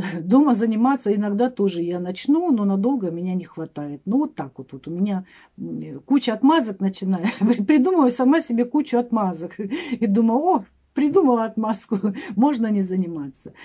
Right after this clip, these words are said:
Ну, нет у меня такого рвения. Ну, люди разные. Есть люди, которые прям вот не могут без спорта, без этого всего. А я могу. Вот. Поэтому,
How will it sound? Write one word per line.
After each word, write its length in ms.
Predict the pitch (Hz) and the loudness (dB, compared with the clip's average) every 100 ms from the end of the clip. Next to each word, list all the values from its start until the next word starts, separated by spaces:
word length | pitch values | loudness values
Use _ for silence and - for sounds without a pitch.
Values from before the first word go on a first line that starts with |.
| - - - | -20 -18 -4
Ну, 260 | 415 453 370 | 0 2 2
нет 220 | 415 392 | 2 2
у 60 | 240 | 2
меня 140 | 220 | 2
такого 380 | 240 240 233 202 | 0 0 2 2
рвения. 440 | 185 190 165 156 | 2 0 0 -2
Ну, 100 | 196 | 2
люди 240 | 285 277 240 | 2 2 2
разные. 460 | 214 165 143 156 | 2 -2 -4 -4
Есть 260 | 190 233 196 | -4 -4 -2
люди, 360 | 196 240 202 | 0 0 0
которые 360 | 196 180 180 175 | -4 -6 -6 -6
прям 280 | 175 180 175 | -6 -8 -8
вот 100 | 160 | -4
не 80 | 190 | 0
могут 300 | 196 175 160 | 2 0 -6
без 180 | 143 - | -10 -20
спорта, 460 | - 240 254 - | -4 -2 -2 -4
без 200 | 165 160 | -10 -10
этого 280 | 160 - 151 | -12 -10 -12
всего. 480 | 139 - 156 180 190 _ - - _ _ - | -14 -16 -8 -6 -6 _ -20 -20 _ _ -4
А 140 | 202 | 0
я 440 | 226 294 302 196 | 2 4 2 0
могу. 760 | 175 170 170 190 226 165 175 175 _ _ _ _ 175 | -6 -10 -6 -2 -2 -2 -6 -8 _ _ _ _ -16
Вот. 340 | 175 175 175 _ | -10 -10 -10 _
Поэтому, 680 | 254 277 269 233 214 208 | -4 -2 -2 -4 -4 -6